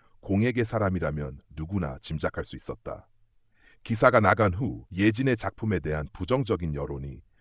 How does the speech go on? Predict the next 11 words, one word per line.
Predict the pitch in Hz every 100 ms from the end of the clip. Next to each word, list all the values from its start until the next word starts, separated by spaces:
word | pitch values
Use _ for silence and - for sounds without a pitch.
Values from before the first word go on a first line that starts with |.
| _
조심스럽게 | - 104 127 160 - 117 - 78 71
형성되기 | 131 143 131 87 69
시작했다. | - 113 - - - - - _ _ _ _ _ _ _ -
몇몇 | 90 107 139 151
온라인 | 107 113 127 135
커뮤니티에서는 | - 147 147 143 113 - 73 76 87 120 - _ _ -
그녀의 | 98 104 117 107
작품을 | - - 78 73 65 - _ _
근본 | - 131 143 147
없는 | 127 127 123
시도라거나 | - 151 131 78 67 64 -